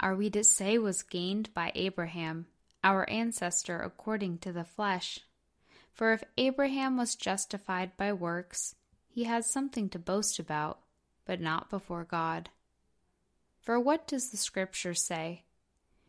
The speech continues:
"Abraham believed God, and it was reckoned to him as righteousness." Now to one who works, wages are not reckoned as a gift,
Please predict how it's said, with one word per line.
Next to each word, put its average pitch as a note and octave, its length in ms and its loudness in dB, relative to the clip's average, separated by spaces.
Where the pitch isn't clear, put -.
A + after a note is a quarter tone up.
"Abraham F#3+ 640 2
believed F#3+ 540 -2
God, D#3 460 0
and F#3+ 160 2
it F#3+ 100 2
was F#3 180 -2
reckoned G3+ 480 0
to G3 80 -2
him F3 260 -4
as E3+ 160 -6
righteousness." E3+ 1000 -4
Now A3 180 10
to A#3 160 0
one A#3+ 340 4
who C4+ 160 2
works, F3+ 680 -2
wages C4+ 460 2
are A3 100 4
not G#3 420 0
reckoned F#3+ 440 0
as F3 180 0
a F3+ 60 0
gift, - 520 -2